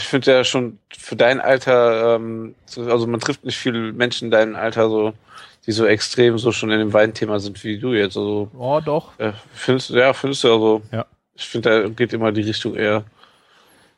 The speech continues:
Speaker 1: weiß ich nicht, bei fünfunddreißig, vierzig oder so
Speaker 2: <laughs>
Speaker 1: fängst du meistens an, gefühlt.
Speaker 2: Ja.
Speaker 1: Na, dafür hast du jetzt schon viel Ahnung, finde ich.
Speaker 2: Ja,
Speaker 1: Klar, es gibt
Speaker 2: okay.
Speaker 1: so Sommeliere, die da so, ähm, halt beruflich auch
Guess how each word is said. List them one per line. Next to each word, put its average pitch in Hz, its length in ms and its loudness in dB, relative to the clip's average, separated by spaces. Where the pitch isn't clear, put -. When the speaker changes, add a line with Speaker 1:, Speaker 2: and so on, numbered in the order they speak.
Speaker 1:
weiß 110 200 -4
ich - 60 -6
nicht, - 380 -8
bei 104 120 0
fünfunddreißig, 110 720 0
vierzig 117 420 0
oder 110 220 0
so 107 140 4
Speaker 2:
<laughs> - 20 2
Speaker 1:
fängst 131 360 -2
du 131 140 -2
meistens - 400 -2
an, 120 180 4
gefühlt. 117 640 2
Speaker 2:
Ja. 139 180 0
Speaker 1:
Na, 117 120 4
dafür 139 300 2
hast 165 140 0
du 165 60 -2
jetzt 160 160 -2
schon 151 120 -8
viel 131 220 -6
Ahnung, 107 340 0
finde 110 280 -18
ich. - 160 -16
Speaker 2:
Ja, - 140 -20
Speaker 1:
Klar, 131 120 4
es 120 80 -8
gibt 135 120 -6
Speaker 2:
okay. 127 80 -2
Speaker 1:
so 120 60 0
Sommeliere, 123 580 2
die 113 140 -4
da 110 140 2
so, 107 300 -2
ähm, 104 220 -6
halt 117 240 2
beruflich 117 520 -2
auch 104 160 -2